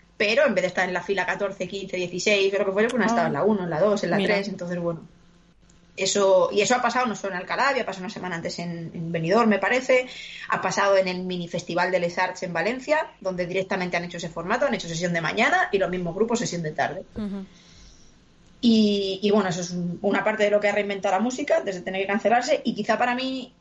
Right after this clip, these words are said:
Speaker 1: más allá de los grandes eventos, entre comillas, eh, la gran noticia positiva la hemos tenido este verano en, en la vecina Meco, ¿no?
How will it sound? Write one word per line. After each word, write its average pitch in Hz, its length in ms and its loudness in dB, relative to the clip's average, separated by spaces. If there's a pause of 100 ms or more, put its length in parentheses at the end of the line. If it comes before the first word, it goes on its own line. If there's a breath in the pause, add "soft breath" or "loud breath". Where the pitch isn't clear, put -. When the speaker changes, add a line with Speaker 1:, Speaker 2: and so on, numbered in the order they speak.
(120)
Speaker 1:
más 214 220 -2
allá 220 240 2
de 208 120 -2
los 208 300 0
grandes 208 560 0 (180)
eventos, 208 360 -2
entre 196 220 -4
comillas, 214 580 0
eh, 175 340 -6
la 127 200 -4
gran 170 240 -4
noticia 190 320 -2
positiva 180 340 0
la 220 60 2
hemos 190 180 -2
tenido 175 240 -4
este 170 140 -4
verano 175 280 0
en, 165 220 -6
en 170 120 -4
la 165 100 0
vecina 160 320 -2
Meco, 156 280 -4
¿no? - 200 -6